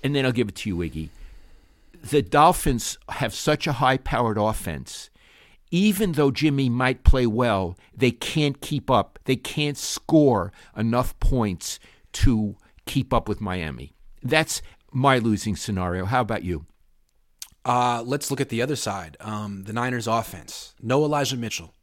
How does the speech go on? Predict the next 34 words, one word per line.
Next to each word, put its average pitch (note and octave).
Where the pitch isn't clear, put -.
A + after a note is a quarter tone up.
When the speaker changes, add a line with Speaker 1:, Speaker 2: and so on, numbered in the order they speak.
Speaker 2:
He, -
when C#3
he's A3
rolling D3+
and C3
you D3
can C3
give C3
him B2
fifteen C3+
carries, B2+
the B2
Niners C3
are A2+
tough -
to A2
beat G#2+
'cause G2+
he's G#2
so F#2+
good, G#2
but G#2+
he's B2+
out. C3+
And C3+
so C#3
now, D3+
how F#3
are F3+
they F3
gonna E3
run D3+
the B2+
ball? A#2